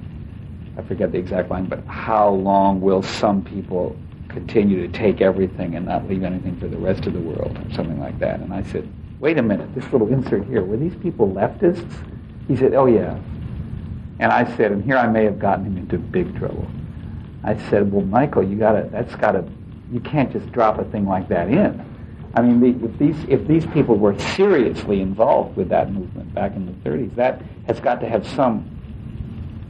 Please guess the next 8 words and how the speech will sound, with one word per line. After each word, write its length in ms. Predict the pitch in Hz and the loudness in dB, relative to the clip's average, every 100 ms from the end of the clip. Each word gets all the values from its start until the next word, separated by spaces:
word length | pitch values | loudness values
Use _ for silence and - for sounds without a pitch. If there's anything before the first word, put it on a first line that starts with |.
| - | -8
profound 540 | - 101 - 143 160 104 | -4 -4 2 4 4 2
effect 460 | - - 190 - | 2 2 2 0
on 120 | 104 95 | -4 -4
who 160 | 117 | 0
they 180 | 110 104 | 2 2
are, 300 | 123 156 123 | 2 2 2
and 180 | - 110 | 0 -4
even 300 | 113 104 | 0 0